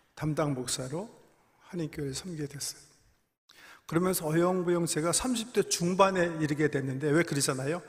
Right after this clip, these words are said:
세상 사람들이 삼십 대 중반이 이 소위 미들에이지 크라이시스, 중년 위기 시대의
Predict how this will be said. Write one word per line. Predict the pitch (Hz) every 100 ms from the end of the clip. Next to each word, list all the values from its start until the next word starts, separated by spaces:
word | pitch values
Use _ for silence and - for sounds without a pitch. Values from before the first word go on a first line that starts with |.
| - - - -
세상 | - 160 147
사람들이 | - 139 139 135 139
삼십 | - 185 -
대 | 156
중반이 | 151 143 139 139 139 156 147 - - - _ _
이 | 156
소위 | - - 156 147
미들에이지 | 131 147 175 185 180 175 -
크라이시스, | - 185 175 - 135 - - - - - - _ _
중년 | 165 165 170 143
위기 | 147 156
시대의 | 160 - - 151 156